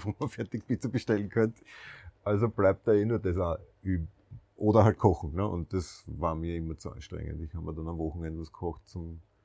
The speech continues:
zur Feier des Tages. Aber, und da muss man dann aufpassen, weil, wie du sagst, die Sachen haben halt nicht den Vitamingehalt. Und ich hab richtig gemerkt, vor Weihnachten in dieser Phase, in dieser ersten, da hab ich nicht aufpasst und wenig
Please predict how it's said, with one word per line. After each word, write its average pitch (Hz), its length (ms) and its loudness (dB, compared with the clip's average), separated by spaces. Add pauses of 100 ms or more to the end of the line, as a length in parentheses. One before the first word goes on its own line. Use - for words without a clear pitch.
(380)
zur 95 160 -8
Feier 82 300 -2
des 90 200 -6
Tages. 82 540 -4 (1160)
Aber, 80 420 -6 (720)
und 113 300 -2
da 117 140 4
muss 156 220 0
man 160 100 0
dann 156 140 2
aufpassen, 135 560 2
weil, 127 200 4
wie 127 80 2
du 127 100 -2
sagst, 117 380 0
die 110 40 0
Sachen 104 400 0
haben 113 140 2
halt 113 160 -2
nicht 113 320 -4
den 92 380 -2
Vitamingehalt. 92 840 -2
Und 101 160 -4
ich 101 120 -4
hab 98 140 -6
richtig 107 420 -6
gemerkt, 101 360 -6
vor 98 300 -2
Weihnachten 90 480 -4
in 120 100 -8
dieser 120 220 -8
Phase, 101 320 -4
in 120 80 -8
dieser 120 240 -4
ersten, 104 340 -4
da 110 100 -6
hab 107 120 -2
ich 104 60 -4
nicht 123 180 -8
aufpasst 101 540 -4
und 92 220 -8
wenig 107 400 -4